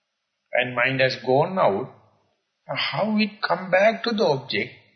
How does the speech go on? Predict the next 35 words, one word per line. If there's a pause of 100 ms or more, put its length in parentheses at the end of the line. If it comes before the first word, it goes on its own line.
(880)
When
the
coming
back
journey,
is
it
under
control
or
is
it
an
accident? (1300)
This
is
going
off
journey
talking
about.
I
am
asking
when
it's
gone
off, (600)
when
it's
coming
back
to
the
object,